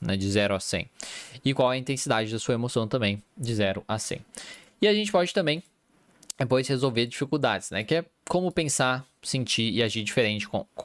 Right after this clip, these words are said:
caso a situação ocorra novamente. Aqui, novamente, estamos estimulando o paciente a pensar em respostas alternativas, a pensar no que, que ele pode fazer de diferente a partir de então. Então, a gente fez todos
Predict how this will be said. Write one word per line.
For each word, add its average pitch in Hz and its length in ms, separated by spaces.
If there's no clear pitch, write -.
caso 104 280
a - 20
situação 104 460
ocorra 101 380
novamente. 95 440
Aqui, 104 200
novamente, 143 600
estamos 131 260
estimulando 175 540
o 175 40
paciente 160 380
a 160 40
pensar 190 640
em 196 100
respostas 143 680
alternativas, 139 840
a - 100
pensar 113 300
no 123 80
que, - 160
que - 80
ele 175 160
pode 156 340
fazer 127 460
de 131 220
diferente 147 640
a 131 100
partir 139 640
de 135 440
então. 139 640
Então, - 120
a 104 40
gente 104 200
fez 151 200
todos 196 560